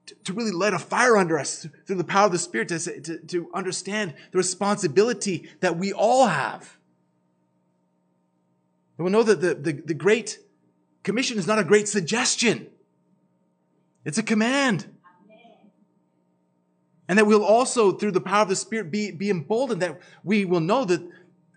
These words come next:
I mean, I mean, I, on a regular basis, before I climb up into this pulpit, I'm, I'm aware of, of, of the fact that I can't do what I'm called to do. I need the Holy Spirit.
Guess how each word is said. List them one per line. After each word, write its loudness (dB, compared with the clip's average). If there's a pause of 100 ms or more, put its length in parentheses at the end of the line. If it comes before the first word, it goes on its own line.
(140)
I -10
mean, -6 (1300)
I -12
mean, -2
I, -2
on -2
a 2
regular 2
basis, -2
before -2
I 2
climb -2
up 0
into -6
this -6
pulpit, -6
I'm, -6
I'm -4
aware -2
of, -6 (220)
of, -8
of -8 (240)
the -10
fact -6
that -8
I -6
can't -4
do -2 (360)
what 0
I'm 0
called 2
to 0
do. -2 (3750)
I -2
need 0
the 2
Holy -2
Spirit. -12